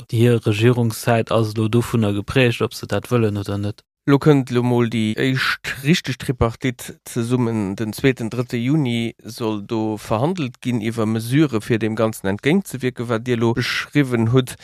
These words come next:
Speaker 2: Die hat ja auch die letzten Tripartiten am Kader von Energiekrise, wie wir ja, über welche Mesure kein da Mist dann do diskutiert gehen?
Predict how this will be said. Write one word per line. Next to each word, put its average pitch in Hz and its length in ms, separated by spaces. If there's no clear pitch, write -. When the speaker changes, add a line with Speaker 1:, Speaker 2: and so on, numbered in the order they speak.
Speaker 2:
Die 143 120
hat 151 100
ja 151 80
auch - 60
die 139 100
letzten 151 320
Tripartiten 120 500
am 104 80
Kader 113 300
von 104 160
Energiekrise, 110 800
wie 113 160
wir 120 80
ja, 107 160
über 117 260
welche 160 220
Mesure 127 500
kein 131 300
da 107 100
Mist 113 400
dann 95 160
do 98 200
diskutiert 92 640
gehen? - 140